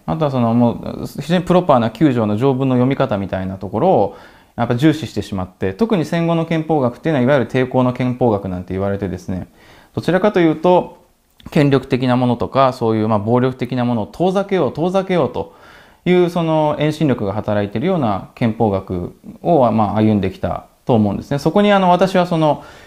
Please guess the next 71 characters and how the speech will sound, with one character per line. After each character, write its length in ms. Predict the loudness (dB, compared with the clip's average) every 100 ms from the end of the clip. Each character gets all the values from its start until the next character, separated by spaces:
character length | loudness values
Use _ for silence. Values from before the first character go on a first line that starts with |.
| _
歴 280 | 2 4 2
史 100 | 2
的 220 | 0 2
な 100 | 0
視 120 | 0
点 260 | -2 -2 0
で、 440 | 2 0 -2 -10 _
そ 120 | -6 -2
れ 140 | -2
に 60 | 0
携 180 | 0 2
わ 100 | 0
っ 80 | 2
た 100 | -2
ア 60 |
ク 80 | -2
タ 80 | -4
ー 40 | -4
た 80 |
ち 80 | -4
が 80 | -6
ど 300 | 0 2 2
う 40 |
い 60 | 2
う 80 | 0
世 160 | -4
界 180 | -2 -2
観 100 | -2
を 40 | -2
描 180 | -2 -2
い 40 |
て 80 | -4
た 100 | -8
の 80 | -6
か 80 |
っ 60 | -8
て 160 | -6 -6
い 20 |
う 40 |
視 100 | -4
点 100 | -2
が 80 | 0
あ 40 |
ま 100 | 2
り 60 | 2
な 120 | 2
か 120 | 0
っ 60 | -2
た 80 | -6
の 140 | -6
で、 340 | -2 -2 -2 -10 -20 -20 -20 -18 -6
あ 80 | -4
の、 60 |
非 120 | -2 2
常 220 | 2 4
に、 380 | 2 0 -4 -12 _ -12
あ 120 | -8
の、 260 | -6 -6 -2
そ 100 | 0
の 80 | 2
辺 140 | 0
は 60 | 0
興 220 | 2 2
味 380 | 2 0 -4 -14 _
深 180 | -4 -2
か 100 | -2
っ 80 | -4
た 120 | -6
で 80 | -8
す。 160 | -2
で、 220 | 2 2